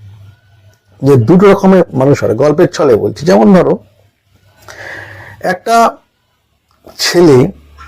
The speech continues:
সে চায়ের দোকানে কাজ করে, সেইভাবেই থেকে জীবনযাপন করে,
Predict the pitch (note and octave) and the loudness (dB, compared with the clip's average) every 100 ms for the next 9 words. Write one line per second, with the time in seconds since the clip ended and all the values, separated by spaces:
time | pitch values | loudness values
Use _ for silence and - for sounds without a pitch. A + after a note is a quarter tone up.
0 | - - - - - - - - - - | -20 -20 -20 -20 -20 -20 -20 -20 -20 -20
1 | - - - - F#3+ E3+ G#3+ - _ _ | -18 -12 -6 0 2 4 2 -4 _ _
2 | _ _ _ - - - - - _ _ | _ _ _ -20 -20 -20 -20 -20 _ _
3 | _ _ _ _ - _ - G3 F#3+ D#3+ | _ _ _ _ -20 _ -4 -2 2 2
4 | F3+ F#3 D#3+ D3+ B2 - A2+ - - - | 4 4 2 2 -2 -2 0 -2 -4 -18
5 | - - _ - _ _ _ _ _ _ | -20 -20 _ -20 _ _ _ _ _ _
6 | _ _ _ _ _ _ _ _ _ _ | _ _ _ _ _ _ _ _ _ _
7 | - F3 F3 F3 F3+ - D#3+ F3 E3 - | -6 0 2 4 2 0 2 2 2 -2
8 | _ _ _ _ _ _ _ _ _ _ | _ _ _ _ _ _ _ _ _ _
9 | _ _ C3+ D3 E3 D#3+ D#3+ D#3 D#3 C#3+ | _ _ 0 4 4 4 4 2 2 2
10 | D#3 D3+ | 2 0